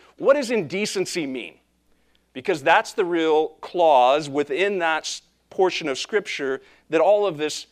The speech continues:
hangs on. If a man finds some sort of indecency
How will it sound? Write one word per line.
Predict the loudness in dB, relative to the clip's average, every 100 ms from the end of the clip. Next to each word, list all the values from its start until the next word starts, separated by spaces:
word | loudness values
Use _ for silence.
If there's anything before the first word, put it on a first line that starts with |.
| _
hangs | -6 -2 -2 -4
on. | -8 -8
If | -6 -4
a | -4
man | -4 -2 -2 -4 -6 -12 _
finds | 0 0 2 0
some | 0 0
sort | -2 -2 -2
of | -2
indecency | -4 -4 -6 -6 -6 -8 -8 -10 -10 -12